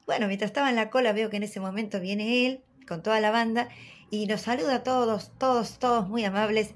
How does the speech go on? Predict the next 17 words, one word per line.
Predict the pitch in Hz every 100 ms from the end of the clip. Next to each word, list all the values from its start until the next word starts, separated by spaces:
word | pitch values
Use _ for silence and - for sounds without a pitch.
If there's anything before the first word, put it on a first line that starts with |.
| -
esa | -
humildad | 214 185 175 208
de | 196
los | 175
grandes. | 196 214 220 214 - - - -
Y | 240
cuando | - 269
empezó | 269 269 269
el | 285
espectáculo, | 254 214 208 240 240 233 226 -
obviamente, | - 214 214 226 196 -
más | 185 220 269 247
allá | 208 220 202
de, | 202 -
de | 175
escuchar | 160 _ _ - 165 - 247 233
y | 214